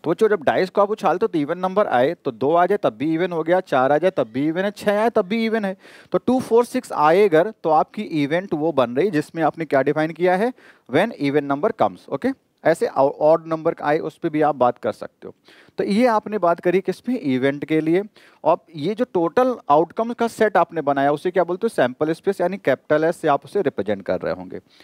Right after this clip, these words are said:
कैपिटल एस से आप उसे क्या कर रहे होंगे? रिप्रेजेंट कर रहे होंगे। अब यहीं पे इवेंट के साथ साथ कहीं कहीं लिखा होता है फेवरेबल इवेंट, हमेशा ज़्यादातर यही लिखा होता है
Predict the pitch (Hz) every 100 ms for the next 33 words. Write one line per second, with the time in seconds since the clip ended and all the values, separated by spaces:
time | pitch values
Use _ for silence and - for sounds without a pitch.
0 | _ - 135 156 143 143 151 135 143 156
1 | 143 131 143 156 165 233 269 - _ -
2 | 165 165 147 143 117 104 104 95 98 95
3 | _ _ _ - 214 226 254 277 - 196
4 | 202 247 254 247 220 247 - 196 202 220
5 | 170 - 180 160 226 - 165 127 127 127
6 | 123 101 92 - _ - 135 160 220 208
7 | 143 156 165 139 151 127 139 110 147